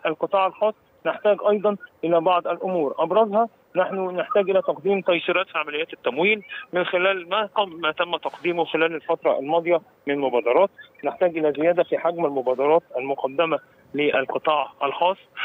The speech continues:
آه، طبعا احنا شفنا مبادرات القطاع، آه، آه، الخاص تحديدا في الخد-، في الخدمي والزراعي والتجاري، ولكن نحن نحتاج القطاع الخاص الذي يعمل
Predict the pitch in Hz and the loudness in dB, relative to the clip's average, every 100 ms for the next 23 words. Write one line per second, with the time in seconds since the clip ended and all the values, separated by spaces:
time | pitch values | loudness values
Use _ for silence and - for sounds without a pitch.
0 | - - 147 156 156 - 196 185 175 170 | -6 0 2 2 -2 -2 0 0 -2 -6
1 | 196 180 165 151 160 - 156 - 165 151 | -4 -2 0 2 0 -2 -6 0 2 2
2 | 135 127 123 - 127 123 123 123 123 - | 0 -2 -4 -4 -4 -2 -4 -6 -8 -2
3 | 170 - 185 - 175 175 170 - 165 156 | -2 0 -2 -2 -4 0 0 0 -4 -2
4 | 139 131 156 131 131 - 131 208 165 165 | -2 -4 -4 -2 -4 -6 -4 -2 0 -2
5 | 160 151 139 143 131 151 160 156 151 156 | 0 2 2 0 -2 2 4 2 -2 -4
6 | 127 - 143 165 180 180 _ _ - 156 | -4 -6 -2 0 0 -4 _ _ -2 0
7 | 175 170 160 170 156 151 - 190 - 170 | 2 2 -2 -2 -2 -2 2 2 2 -4
8 | 170 170 208 190 - 180 160 180 180 190 | -4 0 0 0 0 0 0 -2 0 2
9 | 202 214 214 | 2 2 -2